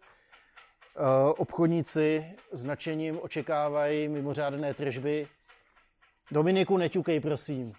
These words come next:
Díky. Abych se držel rytmu, tak takovou kadenci ještě nemám. A církev, takže děti očekávají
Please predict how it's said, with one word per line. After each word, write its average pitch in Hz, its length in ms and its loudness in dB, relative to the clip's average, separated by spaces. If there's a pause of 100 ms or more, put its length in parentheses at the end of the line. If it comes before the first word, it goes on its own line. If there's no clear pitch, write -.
(1000)
Díky. 127 360 0 (2500)
Abych 127 300 -8
se 156 180 -10
držel 135 320 -2
rytmu, 135 260 -6
tak 135 160 -10
takovou 139 280 -10
kadenci 139 380 -8
ještě 135 260 -8
nemám. 120 400 -8 (4000)
A 131 260 0
církev, 131 640 -6 (920)
takže 123 200 -6
děti 139 260 -2
očekávají 135 720 -4